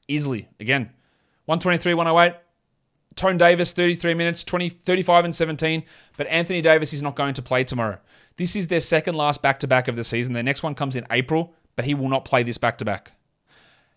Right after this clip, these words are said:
Who they start at center, I was gonna say it's tough. It's, it's not, because they don't have centers. It's Wenyen Gabriel, a-, and that is it, 'cause there's no Mo Bamba. It, Gabriel is going to have to start at center,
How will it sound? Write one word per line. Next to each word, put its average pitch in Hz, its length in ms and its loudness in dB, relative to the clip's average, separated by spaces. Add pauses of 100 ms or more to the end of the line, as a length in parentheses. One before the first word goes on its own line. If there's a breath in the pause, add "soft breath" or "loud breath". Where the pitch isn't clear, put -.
(140 soft breath)
Who 226 140 4
they 247 140 6
start 180 300 6
at 143 100 -4
center, 139 440 0 (1080)
I - 60 -4
was 156 100 0
gonna 233 140 2
say 208 180 4
it's 151 160 0
tough. - 360 -2 (200)
It's, 156 200 -6 (600)
it's 156 200 -4
not, 143 400 0 (360)
because 139 240 -8
they 156 140 4
don't 165 340 2
have 139 200 2
centers. 131 500 -6 (380)
It's 151 180 -6
Wenyen 151 460 0
Gabriel, 143 560 2 (300)
a-, - 140 -10
and 131 160 -4
that 143 140 6
is 127 160 0
it, 117 240 -4 (480)
'cause - 80 -18
there's 107 120 -10
no 135 160 2
Mo 143 180 4
Bamba. 131 380 2 (640)
It, 127 280 -12
Gabriel 156 420 4
is 135 140 -2
going 143 260 2
to 139 60 -2
have 135 160 -2
to - 80 -12
start 123 320 0
at - 80 -10
center, 135 400 -4